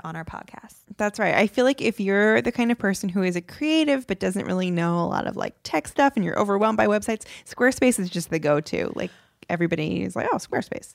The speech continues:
Speaker 1: I don't think I've ever told the story of how I first found out about Squarespace, but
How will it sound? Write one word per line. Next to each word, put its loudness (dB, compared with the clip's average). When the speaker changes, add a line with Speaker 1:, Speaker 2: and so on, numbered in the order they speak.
Speaker 1:
I 8
don't 2
think 2
I've 6
ever 4
told 4
the 2
story 2
of 2
how -2
I 2
first -6
found -4
out 0
about 2
Squarespace, 2
but 4